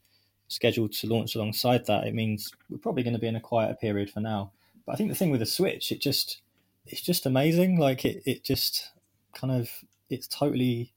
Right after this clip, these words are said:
almost reinvented kind of mobile portable gaming for, for the modern generation, really. You see people using them all over the place. Um, and it just, just has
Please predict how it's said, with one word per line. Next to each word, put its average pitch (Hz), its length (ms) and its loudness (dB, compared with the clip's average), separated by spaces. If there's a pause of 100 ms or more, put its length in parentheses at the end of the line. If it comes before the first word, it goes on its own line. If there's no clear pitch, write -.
(100)
almost 135 240 -4
reinvented 120 640 0
kind 110 180 -2
of 104 140 -6 (800)
mobile 107 760 4 (100)
portable 104 540 -2
gaming 98 540 0
for, 101 440 -8
for 107 80 -10
the 98 60 -6
modern 98 340 -4
generation, 104 540 -6
really. - 320 -10 (420)
You 107 100 -2
see 117 180 2
people 104 240 0
using 101 160 2
them 98 100 0
all 101 100 2
over 107 160 2
the 101 80 -4
place. - 480 -6 (120)
Um, 95 420 -6 (480)
and 107 100 -4
it 104 120 -8
just, - 340 -6 (120)
just - 180 -6
has 123 100 0